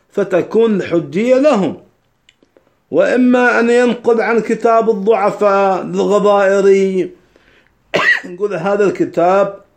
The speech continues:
لم يصلنا بطريق صحيح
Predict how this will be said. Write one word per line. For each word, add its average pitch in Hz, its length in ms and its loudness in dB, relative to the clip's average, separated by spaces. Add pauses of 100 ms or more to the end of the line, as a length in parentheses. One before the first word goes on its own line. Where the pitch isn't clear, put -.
(380)
لم 233 200 0
يصلنا 226 600 0
بطريق 202 840 0 (600)
صحيح 240 720 -2